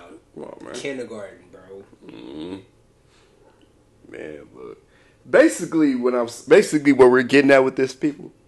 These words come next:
Speaker 2: Miss Jackson came out two thousand. I did not know that.
Speaker 1: It did. It's hard to find a, a very good song like that.
Speaker 2: It is.
Speaker 1: It's hard because it was so much. It's so, it was so many better.
Speaker 2: Bruh.
Speaker 1: It was so many better songs. I'ma say it again.
Speaker 2: Mystical Shake Your Ass was two thousand.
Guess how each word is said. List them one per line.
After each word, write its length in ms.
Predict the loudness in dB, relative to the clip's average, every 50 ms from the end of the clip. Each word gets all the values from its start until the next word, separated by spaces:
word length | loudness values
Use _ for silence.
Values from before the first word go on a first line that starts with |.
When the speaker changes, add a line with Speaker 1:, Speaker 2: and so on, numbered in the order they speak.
| _ _ _ _ _ _ _ _ _ _ -14
Speaker 2:
Miss 260 | -12 -10 -10 -10 -12
Jackson 360 | -10 -10 -10 -10 -10 -12 -12
came 220 | -10 -10 -10 -10 -10
out 120 | -14 -14
two 120 | -12 -14 -12
thousand. 400 | -10 -10 -10 -8 -10 -10 -12 -14
I 80 | -16
did 80 | -16 -16
not 220 | -16 -16 -16 -16
know 140 | -14 -14 -14
that. 220 | -14 -16 -20 -20 -20 _ -20
Speaker 1:
It 80 | -16 -12
did. 260 | -12 -12 -12 -12 -18 _ _ _ _ _ _ _ _ _ _ _ _ _ _ _ _ _ _ _ _ _ _ _ _ _ _ _ _ _ _ _ _ _ _ _ _ _ _ _ _ _ _ 2
It's 160 | 2 2 4
hard 500 | 2 4 4 4 2 0 -4 -6 -10 -20 _ -20 -18
to 80 | -18 -14
find 320 | -10 -10 -10 -10 -10 -14
a, 100 | -16 -18 _ _ _
a 120 | -16 -16 -10
very 260 | -8 -6 -6 -6 -6
good 160 | -8 -10 -10
song 340 | -10 -12 -16 -16 -16 -18 -18 -20
like 140 | -18 -16
that. 100 | -12 -10 -10
Speaker 2:
It 60 | -10
is. 480 | -10 -12 -16 -16 -18 -20 -20 -16 -10 -10
Speaker 1:
It's 120 | -6 0
hard 340 | 2 2 2 2 0 -4 -8 -12 -20 -18 -14
because 300 | -8 -2 0 0 0 0
it 40 | -2
was 140 | -4 -4
so 140 | -4 -4 -4
much. 280 | -2 -2 -6 -6 -8 -14
It's 200 | -18 -16 -12 -8
so, 180 | -6 -4 -2
it 100 | 0 0
was 160 | 0 -2 -4 -4
so 220 | -2 0 0 0
many 220 | 0 0 -2 -4
better. 340 | -6 -2 0 2 2 2 2 2
Speaker 2:
Bruh. 200 | 6 8 8 8
Speaker 1:
It 20 |
was 160 | 8 6 6
so 180 | 6 6 6 8
many 240 | 8 8 8 6 4
better 440 | 2 4 6 8 8 8 6 4
songs. 400 | 4 4 6 8 8 8 8 8
I'ma 180 | 8 8 6 6
say 320 | 6 6 6 10 10 12
it 80 | 10 10
again. 560 | 8 4 0 0 2 2 2 2 0 -2 -6 -8
Speaker 2:
Mystical 560 | -6 -6 -6 -6 -6 -8 -8 -8 -6 -6 -4
Shake 320 | -2 0 2 2 2 2 2
Your 160 | 0 0 0
Ass 320 | -2 -4 -4 -4 -4 -6 -8
was 160 | -10 -10 -8
two 160 | -8 -8 -8
thousand. 640 | -6 -4 -4 -2 -2 -2 -4 -4 -6 -8 -8 -8 -10